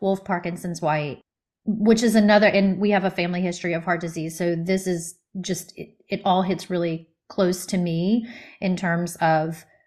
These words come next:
wanting to make sure that people understand and, and, and can use knowledge as power. But that Wolff Parkinson's White went undiagnosed until I was thirty. And they, we only found out because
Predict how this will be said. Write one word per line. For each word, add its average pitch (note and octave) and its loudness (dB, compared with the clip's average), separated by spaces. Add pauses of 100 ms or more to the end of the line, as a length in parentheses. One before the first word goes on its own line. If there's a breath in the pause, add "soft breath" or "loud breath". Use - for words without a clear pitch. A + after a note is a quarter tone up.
(120)
wanting F3+ -2
to E3+ -8
make E3 -6
sure E3+ -2
that E3 -2
people E3 -2 (440)
understand G#3 2 (500 soft breath)
and, F#3+ 2
and, F3+ -4
and F3+ -4
can F3 -4
use G3 0
knowledge F#3+ 2
as F3 -2
power. G3+ -2 (460 loud breath)
But G#3 0
that A3+ 4
Wolff A#3 -4
Parkinson's G#3 -4
White G#3 -2 (340)
went G#3 -2
undiagnosed G#3 2
until F#3+ -6
I F3 -2
was E3 -6
thirty. G#3+ -4 (540)
And F#3 0
they, G3+ 2
we G3 0
only A3 2
found F3+ -2
out F#3+ 0
because F3+ -8